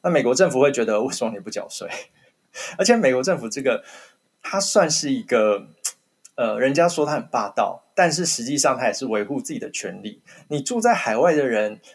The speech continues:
呃，但是你同时持有美国护照，是不是也享有美国人享有的权利？所以他认为说，你住在海外就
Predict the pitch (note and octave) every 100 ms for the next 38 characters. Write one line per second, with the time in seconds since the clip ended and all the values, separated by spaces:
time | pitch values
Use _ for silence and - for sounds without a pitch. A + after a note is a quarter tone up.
0 | - - A#2 G#2 - E3+ E3 D3+ A#2 -
1 | B2+ B2 C3+ - B2+ B2 G#2 G2+ - A#2
2 | F2+ G#2+ F#2 - - F#3 F3+ F3+ B2 -
3 | A2 A#2 A#2 G2+ G#2+ G2 G2 - _ _
4 | - - A#2+ G#2+ G2 - G2 G2 A2 G#2+
5 | _ - - - G#3 E3+ F3 F3+ D3 A#2
6 | A2+ B2 A#2 A2+ - - - D3+ D3 C3+
7 | G2+ A2 G#2+ - A#2+ A2+